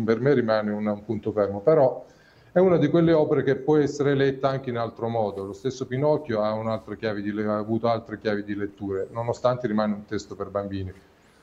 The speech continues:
È stato un po' una, una serie di coincidenze che l'hanno portato un po'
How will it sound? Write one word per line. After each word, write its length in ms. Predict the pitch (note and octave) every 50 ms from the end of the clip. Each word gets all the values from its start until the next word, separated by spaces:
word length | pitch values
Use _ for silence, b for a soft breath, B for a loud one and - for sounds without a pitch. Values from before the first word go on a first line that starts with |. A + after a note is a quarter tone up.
| b _ _
È 60 | -
stato 420 | D3 - - - F#3 F3+ F3+ F3+ F3
un 260 | F3 E3+ E3 D3+ -
po' 100 | F3 F#3+
una, 1400 | F#3 E3+ E3 D#3 D3 C#3+ C#3+ C#3 C3+ C3+ C3 C3 B2+ B2+ B2+ B2+ B2 B2 B2 A#2+ A#2+ A#2+ A#2+ A#2+ A#2 A#2 A#2 A#2 A2+
una 360 | A#2 A#2+ B2 B2+ C3 C#3+ C#3
serie 280 | C#3+ D#3+ F3 D3+ C3+ B2
di 100 | A#2+ A#2+
coincidenze 640 | - C3+ C3+ B2+ - C#3+ C3+ C#3 C#3+ C#3 C#3 C3
che 60 | A2+
l'hanno 220 | A2+ A2+ A2 A2+ A2
portato 440 | - A#2 - - A#2+ A2+ - -
un 100 | A2+ G#2+
po' 1400 | - A#2+ A2+ A2 A2 G#2+ G#2+ G#2 G#2 G#2 G#2 G2+ G2+ G2+ G2 G2 G2 F#2+ F#2+ F#2+ F#2+ F#2+ F#2+ G2+ G2+ G1+ - - -